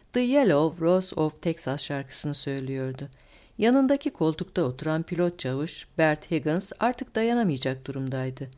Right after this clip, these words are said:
Bu, Carlton'un bildiği tek şarkıydı ve işleri daha da kötüleştirmek için olsa gerek, Teksaslının sesi demir kesmeye çalışan motorlu testereden berbattı.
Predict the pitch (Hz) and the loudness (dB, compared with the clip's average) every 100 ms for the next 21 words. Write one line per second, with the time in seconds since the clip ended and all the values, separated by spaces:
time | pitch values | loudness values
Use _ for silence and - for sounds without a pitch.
0 | _ _ - 196 233 - - - 247 262 | _ _ 2 2 0 -10 -12 0 0 0
1 | - 143 156 143 135 165 175 196 190 - | 0 0 0 0 0 0 0 -2 -4 -4
2 | 127 131 139 131 147 175 240 254 277 285 | -4 -6 -8 -8 -8 -4 -4 -2 -2 0
3 | 277 285 220 190 131 151 139 147 156 151 | 0 2 0 -4 -6 -4 -6 -6 -6 -6
4 | 135 - 147 143 135 139 139 147 202 196 | -6 -8 -6 -6 -6 -8 -2 0 0 -4
5 | - _ - 294 - 170 165 - 131 139 | -20 _ -8 -6 0 2 2 -2 -6 -6
6 | - 131 - 190 202 - - - 175 202 | -6 -6 -2 -2 -4 -14 -20 2 4 6
7 | 226 - 151 - 147 147 147 139 - 160 | 2 -2 -2 0 -2 -2 -4 -4 -2 0
8 | 185 - 165 165 165 156 156 156 - 139 | 0 -2 -4 -2 0 -2 -2 -4 -4 -4
9 | 135 143 151 143 139 135 135 131 - | -2 -2 -2 -2 -4 -6 -10 -10 -10